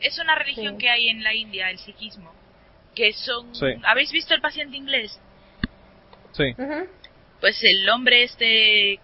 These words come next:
Speaker 1: que se enrollaba con Julia Binoche, ese es sikh, los que llevan los turbantes en la cabeza, ¿no? Son,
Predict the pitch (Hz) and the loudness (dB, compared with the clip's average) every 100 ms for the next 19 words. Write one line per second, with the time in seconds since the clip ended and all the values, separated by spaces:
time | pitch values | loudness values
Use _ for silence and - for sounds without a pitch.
0 | - 185 180 175 175 175 170 165 175 - | -8 -4 -2 -2 -4 -8 -12 -16 -20 -20
1 | - - 170 170 185 214 208 196 196 190 | -16 -12 -8 -2 0 0 0 -10 -14 -18
2 | 185 180 185 196 190 190 190 185 185 - | -18 -18 -18 -14 -10 -10 -12 -14 -12 -16
3 | - - - _ - - - 170 170 160 | -18 -20 -20 _ -20 -20 -10 -10 -8 -14
4 | - 175 147 147 - 156 165 196 202 - | -12 -12 -12 -16 -10 -8 0 0 0 -4
5 | 214 208 208 196 190 185 185 202 214 165 | -6 -8 -10 -14 -8 -8 -6 -10 -8 -8
6 | 156 - - | -8 -18 -12